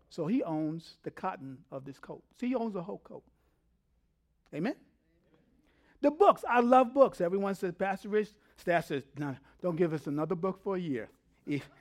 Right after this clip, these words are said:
don't give it." <laughs> Right, Suzette? I said, "Y'all, you read too many books." I know. I, I love books. I believe that readers are leaders. Uh, leaders are readers.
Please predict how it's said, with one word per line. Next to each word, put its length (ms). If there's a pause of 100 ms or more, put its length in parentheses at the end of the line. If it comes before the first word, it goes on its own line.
(220)
don't 180
give 160
it." 120
<laughs> 60 (400)
Right, 140
Suzette? 380 (260)
I 60
said, 120
"Y'all, 260
you 140
read 220
too 100
many 160
books." 400
I 60
know. 300
I, 100
I 220
love 300
books. 220
I 100
believe 520
that 240
readers 340
are 60
leaders. 320 (260)
Uh, 380 (200)
leaders 300
are 60
readers. 400